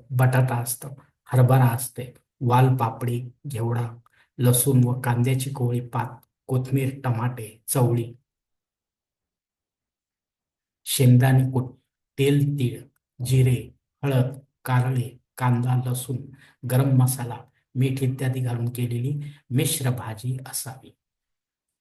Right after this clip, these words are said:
तीळ घालून केलेली बाजरीची भाकरी असावी. देवतांना विधिवत या मिश्र भाजीचा, भाकरीचा न-, महानैवेद्य आपण दाखवायचा आहे, तो विधिवत दाखवायचा आहे. ताटाखाली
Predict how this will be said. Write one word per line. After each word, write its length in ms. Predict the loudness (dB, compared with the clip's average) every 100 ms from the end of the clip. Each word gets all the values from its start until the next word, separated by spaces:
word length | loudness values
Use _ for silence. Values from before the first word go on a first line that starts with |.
| _ _ _ _ -4
तीळ 200 | -2 0
घालून 280 | 2 2 0
केलेली 500 | 0 2 2 0 -2
बाजरीची 540 | -4 -4 -4 -4 -4
भाकरी 480 | -6 -8 -10 -6 -6
असावी. 480 | -8 -14 -16 -20 _ _ _ _ _ _ _ _ _ _ _ _ _ _ -4
देवतांना 520 | 0 0 2 2 4
विधिवत 440 | 2 0 -2 -4 -4
या 180 | -4 -2
मिश्र 420 | -2 -4 -4 -4
भाजीचा, 640 | -4 -6 -8 -6 -2 -2 -4 -10 -6
भाकरीचा 600 | -6 -2 -2 0 -2 -2 -8 _ _ -20 _
न-, 280 | 6 8 10 8
महानैवेद्य 680 | 6 4 4 2 0 -4 -6
आपण 300 | -2 -2 -2
दाखवायचा 560 | -6 -8 -8 -8 -10
आहे, 140 | -14 -20 _ _ _ _ _ _ _ _ _ _ _ _
तो 60 | 0
विधिवत 460 | 2 4 4 4
दाखवायचा 560 | 0 -2 -8 -12 -12 -12
आहे. 120 | -16 _ _ _ _ _ _ _ _ _ _ -10 -4
ताटाखाली 840 | -2 -2 0 0 -2 -6 -8